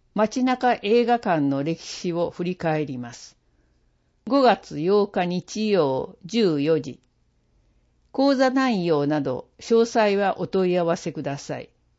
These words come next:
関連展示。東三河地域で営業していた映画館の資料を観覧できます。五月二十二日日曜まで、最終日は十二時まで。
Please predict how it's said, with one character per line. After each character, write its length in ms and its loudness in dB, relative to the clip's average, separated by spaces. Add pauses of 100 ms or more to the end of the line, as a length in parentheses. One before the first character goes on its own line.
(1200)
関 320 4
連 260 2
展 360 0
示。 180 -12 (1000)
東 480 2
三 100 4
河 300 2
地 240 -2
域 200 -4
で 260 -4
営 200 8
業 300 2
し 100 -10
て 160 0
い 140 -2
た 360 -2 (160)
映 220 4
画 140 0
館 220 0
の 180 0
資 240 -2
料 380 0
を 100 -6
観 320 -2
覧 260 -2
で 100 -6
き 180 -8
ま 160 -8
す。 260 -20 (1200)
五 140 0
月 320 2
二 200 2
十 360 -2
二 200 -2
日 540 -6 (260)
日 340 0
曜 240 4
ま 160 -4
で、 220 -12 (420)
最 300 2
終 300 0
日 160 0
は 280 -4
十 300 2
二 160 4
時 160 -4
ま 160 -6
で。 180 -14